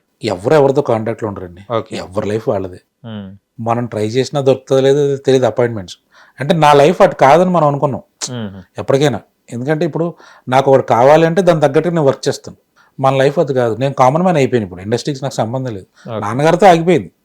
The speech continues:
Speaker 1: ఆ
Speaker 2: Hmm.
Speaker 1: లెగసీ. మనం ట్రై చేసాం, నాకు వర్కౌట్ కాలేదు.
Speaker 2: ఓకే.
Speaker 1: వర్కౌట్ కాదు నేను పట్టుకుని కూర్చున్నాను అనుకోండి, నేను దెబ్బడిపోతాను.
Speaker 2: Hmm.
Speaker 1: నాకు వెనకాల ఫ్యామిలీ ఉంది, అన్నీ ఉన్నాయి. So మనం ఏంటంటే నా లైఫ్ తగ్గట్టుగా మూ-, మూమెంట్ టర్న్ అయిపోయాను నేను. So ఇండస్ట్రీకి చాలా రిలేషన్స్ తగ్గిపోయాయి.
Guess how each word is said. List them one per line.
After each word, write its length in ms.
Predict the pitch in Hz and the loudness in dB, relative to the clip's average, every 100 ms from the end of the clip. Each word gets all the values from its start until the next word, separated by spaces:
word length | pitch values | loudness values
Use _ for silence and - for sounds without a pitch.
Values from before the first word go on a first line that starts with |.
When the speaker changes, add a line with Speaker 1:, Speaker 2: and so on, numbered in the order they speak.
| 131 | -10
Speaker 1:
ఆ 40 | |
Speaker 2:
Hmm. 100 | 117 | -4
Speaker 1:
లెగసీ. 300 | 117 123 120 - _ _ - _ - | -4 -4 -10 -12 _ _ -20 _ 0
మనం 160 | 165 | 2
ట్రై 200 | 196 170 | 4 6
చేసాం, 300 | 196 214 233 | 6 6 4
నాకు 140 | 240 180 | 2 4
వర్కౌట్ 340 | 160 156 185 | 4 4 2
కాలేదు. 300 | 147 113 92 - _ _ 117 | 2 0 -2 -12 _ _ -14
Speaker 2:
ఓకే. 160 | 101 | -6
Speaker 1:
వర్కౌట్ 360 | 107 - 180 180 | -6 2 4 6
కాదు 200 | 185 180 | 6 4
నేను 120 | 180 | 2
పట్టుకుని 280 | 156 151 180 | 2 0 -2
కూర్చున్నాను 340 | 165 165 160 | -4 -4 -4
అనుకోండి, 240 | 156 147 143 | -4 -4 -2
నేను 120 | 143 | -2
దెబ్బడిపోతాను. 840 | 135 123 110 85 _ _ _ 123 | -2 -4 -8 -12 _ _ _ -16
Speaker 2:
Hmm. 180 | 110 104 | -10 -2
Speaker 1:
నాకు 120 | 120 | -2
వెనకాల 380 | 120 117 123 113 | -2 -2 -4 -4
ఫ్యామిలీ 380 | - 110 110 110 | -6 -6 -4 -8
ఉంది, 180 | 110 104 | -8 -12
అన్నీ 180 | 98 | -14
ఉన్నాయి. 460 | 95 90 92 _ - | -18 -20 _ _ -6
So 120 | 120 | -4
మనం 200 | 104 110 | -4 -4
ఏంటంటే 280 | 131 135 139 | -4 -4 -4
నా 220 | 139 117 | -4 -2
లైఫ్ 280 | 107 107 110 139 | -2 -2 -4 -4
తగ్గట్టుగా 340 | 123 123 143 | -4 -4 -8
మూ-, 260 | 151 156 165 - | -6 -6 -6 -4
మూమెంట్ 380 | 151 185 151 - _ - - _ - | 0 2 0 -4 _ -14 -14 _ 0
టర్న్ 140 | 151 165 | 2 2
అయిపోయాను 300 | 151 107 92 | 0 -2 -6
నేను. 120 | - _ _ _ _ - | -18 _ _ _ _ 0
So 440 | 160 151 143 127 | 4 4 4 2
ఇండస్ట్రీకి 480 | 131 139 - 135 127 127 | -2 -4 -2 -6 -4 -2
చాలా 240 | 120 120 | 0 0
రిలేషన్స్ 360 | 117 110 110 113 | -2 -4 -6 -8
తగ్గిపోయాయి. 500 | 107 104 107 101 | -8 -8 -8 -8